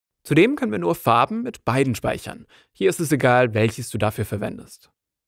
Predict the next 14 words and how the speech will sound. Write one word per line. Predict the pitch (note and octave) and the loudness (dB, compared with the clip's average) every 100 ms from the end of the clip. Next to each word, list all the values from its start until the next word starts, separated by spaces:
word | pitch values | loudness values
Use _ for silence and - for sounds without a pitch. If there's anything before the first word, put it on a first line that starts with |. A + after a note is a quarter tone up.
| _ _ _ | _ _ _
Bei | A#2 A2+ A2+ | 2 4 2
Styles | - - A2 C3+ A#3+ - | 0 2 4 2 0 -6
haben | - F3 | -8 -4
wir | |
aber | D3+ C3 | 0 2
auch | G3 - | 0 -2
die | |
Möglichkeit, | C#3+ B2 C#3+ - D#3+ F3 - - _ _ | 0 0 -2 0 2 2 -2 -14 _ _
Textstile, | - F#3+ - F#3 F3+ F3 F3 F3+ | -2 -2 -2 -2 4 6 4 2
Effekte | B2+ - C#3+ D3 - E3 D#3 | -4 -2 -2 0 0 0 0
und | D3 C3+ | -4 -8
Grids | A#2+ A#2+ B2 - | 0 2 2 -2
zu | - | -10
speichern. | - A2+ A2 - - | -8 -8 -8 -12 -16